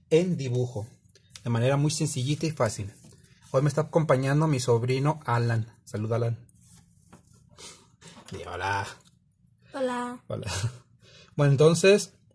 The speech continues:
Speaker 1: vamos a empezar con un primer, eh, dibujo. Ocuparemos una hoja de papel bond, nuestro lápiz de dibujo y borrador. Entonces,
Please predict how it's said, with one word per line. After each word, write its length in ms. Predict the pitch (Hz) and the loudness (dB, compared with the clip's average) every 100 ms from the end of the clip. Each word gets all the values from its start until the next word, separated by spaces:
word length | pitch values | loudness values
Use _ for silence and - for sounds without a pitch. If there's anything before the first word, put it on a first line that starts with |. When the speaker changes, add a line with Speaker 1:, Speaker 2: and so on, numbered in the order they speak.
| _ | _
Speaker 1:
vamos 300 | 147 147 156 | 0 0 0
a 40 | |
empezar 420 | 165 139 - 151 - | 0 0 2 2 2
con 200 | 143 131 | 0 2
un 120 | 139 | 0
primer, 680 | 147 139 131 127 120 117 - | 0 0 2 4 4 2 0
eh, 600 | 113 104 101 101 98 - - | 0 0 -2 -4 -8 -14 -10
dibujo. 460 | 117 143 143 - - - - - _ | -4 -2 0 -2 -4 -20 -20 -20 _
Ocuparemos 760 | 123 123 127 127 131 143 160 - | -4 0 2 2 2 2 0 -2
una 280 | 139 139 139 | 0 2 2
hoja 220 | 135 151 | 2 0
de 80 | 123 | 2
papel 340 | 120 - 120 | 0 2 4
bond, 340 | 127 165 220 - - - - _ - | 6 4 4 -4 -20 -20 -20 _ -4
nuestro 300 | 123 123 120 | -4 0 2
lápiz 320 | 120 120 131 | 2 2 0
de 120 | 123 | 2
dibujo 580 | 113 117 147 151 208 220 - _ _ - | 2 0 -2 2 2 2 -8 _ _ -8
y 240 | - 170 190 | 0 0 2
borrador. 600 | 143 139 127 120 107 98 - - - - - - | 4 6 6 6 4 0 -8 -20 -18 -20 -18 -6
Entonces, 500 | 127 127 127 120 | -2 0 0 -2